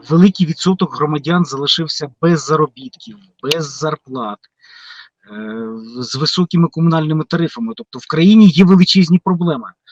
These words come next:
На цьому фоні підвищувати зарплати, ну, м'яко кажучи, це неприпустимо.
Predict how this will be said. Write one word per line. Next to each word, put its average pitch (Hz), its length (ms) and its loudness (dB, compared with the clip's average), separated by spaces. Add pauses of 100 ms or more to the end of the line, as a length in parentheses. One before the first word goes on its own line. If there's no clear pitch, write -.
(260)
На 160 140 0
цьому 208 320 6
фоні 190 340 6
підвищувати 156 680 -4
зарплати, 175 640 -4
ну, 143 200 -6
м'яко 151 380 -4
кажучи, 139 440 -8
це 135 140 -12
неприпустимо. 135 720 -10